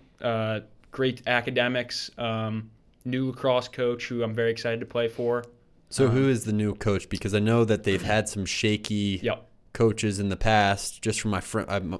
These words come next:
Speaker 2: one of my best friend, Richie Plazy, went to Holy
Speaker 1: Mm-hmm.
Speaker 2: Cross,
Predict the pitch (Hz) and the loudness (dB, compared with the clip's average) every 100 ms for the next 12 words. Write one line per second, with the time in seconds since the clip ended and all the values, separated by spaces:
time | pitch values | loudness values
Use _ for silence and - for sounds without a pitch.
0 | - 104 95 87 98 - 98 95 98 98 | -4 -2 -2 0 -2 0 -4 -2 -2 -4
1 | - 101 101 95 92 95 92 - 95 90 | -2 2 2 2 0 -2 -4 -4 -2 0
2 | 95 98 110 101 92 90 92 - | 0 0 0 0 0 0 -2 -8